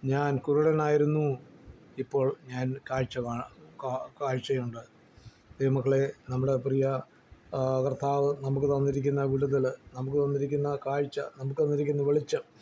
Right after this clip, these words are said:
നമ്മൾ ഇരുളിൽ തപ്പി നടന്നപ്പോൾ നീതിസൂര്യനായ ക്രിസ്തു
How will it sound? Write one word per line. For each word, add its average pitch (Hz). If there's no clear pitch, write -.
നമ്മൾ 139
ഇരുളിൽ 147
തപ്പി 151
നടന്നപ്പോൾ 143
നീതിസൂര്യനായ 135
ക്രിസ്തു 147